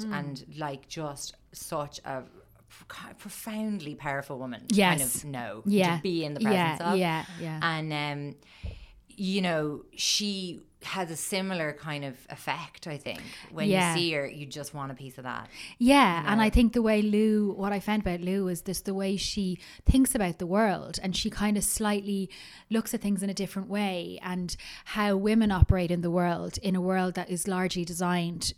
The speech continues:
Speaker 1: with men in mind.
Speaker 2: Mm.
Speaker 1: Um, and that to me was just, just made me think about things differently, you know,
Speaker 2: Mm.
Speaker 1: and, and,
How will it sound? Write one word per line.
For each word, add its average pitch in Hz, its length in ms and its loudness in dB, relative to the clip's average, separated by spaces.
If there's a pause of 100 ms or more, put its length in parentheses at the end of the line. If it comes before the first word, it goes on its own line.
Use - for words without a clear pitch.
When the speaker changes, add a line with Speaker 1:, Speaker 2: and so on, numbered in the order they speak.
Speaker 1:
with 180 260 0
men 185 240 4
in 165 140 2
mind. 165 460 -2 (460)
Speaker 2:
Mm. 175 240 0
Speaker 1:
Um, 165 240 -6 (160)
and 190 200 0 (220)
that 190 260 2
to - 120 2
me 185 400 2
was 175 140 -4
just, - 180 -6
just - 120 -2
made 226 120 4
me 208 80 2
think 233 280 4
about 165 240 -6
things 156 260 -8
differently, 165 600 -4
you 180 120 -2
know, 175 260 2
Speaker 2:
Mm. - 40 6
Speaker 1:
and, 175 220 4 (280)
and, 185 300 2